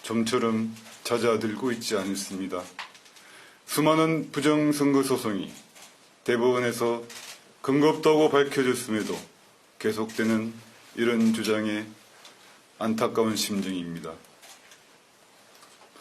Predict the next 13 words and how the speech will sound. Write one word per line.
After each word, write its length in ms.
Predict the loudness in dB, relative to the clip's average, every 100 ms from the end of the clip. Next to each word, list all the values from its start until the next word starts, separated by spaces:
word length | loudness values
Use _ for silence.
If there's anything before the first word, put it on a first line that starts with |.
| -20 -20 -6
모든 340 | 2 4 4 4
공직선거에는 920 | 4 4 2 2 4 4 4 -2 -6 -12 -20 -20 -20 -20 -20 -20 -2
전국 400 | 2 4 4 2
삼천여 520 | 0 0 2 4 4
명의 380 | 4 4 4 4
선관위 600 | 2 2 4 4 6 4
직원 320 | 4 2 4
외에도 480 | 4 4 2 -2 -6 -12 -20 -20 -20 -20 -20 -20 -18 -8
지방자치단체 1120 | 0 2 2 2 0 0 0 0 0 0 2
및 200 | 2 0 -10 -20 -20 -20 -20 -20 -16
국가공무원, 800 | -12 0 2 2 2 -2 -4 -8 -14 -20 -20 -20 -20 -12
공공기관 760 | -4 0 0 2 4 2 2 -2
직원, 400 | -2 2 0 0